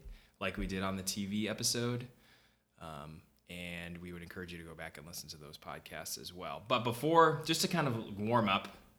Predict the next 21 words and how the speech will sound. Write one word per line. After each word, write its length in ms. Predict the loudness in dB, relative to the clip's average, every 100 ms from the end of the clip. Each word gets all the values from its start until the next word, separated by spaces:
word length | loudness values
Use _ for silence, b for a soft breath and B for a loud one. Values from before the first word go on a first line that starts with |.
| _ _ _ _ _ _ -12
because 300 | -4 -4 -2
we 80 | -2
haven't 160 | 0
done 140 | 0 0
this 200 | 0 -2
in 180 | -4
a 80 | -6
little 180 | -6 -8
bit. 260 | -6 -6 -8 -12 -14
We 80 |
had 180 | -12 -12
our, 260 | -10 -10 -12 -18 _ -20
we 40 |
had 60 | -20
a 40 |
little 140 | -20 -20
bit 80 | -20
of 80 |
a 60 | -20
hiatus. 640 | -14 -12 -8 -6 -4 -4 -6 b b b b _
Um, 520 | -6 -4 -2 -4 -8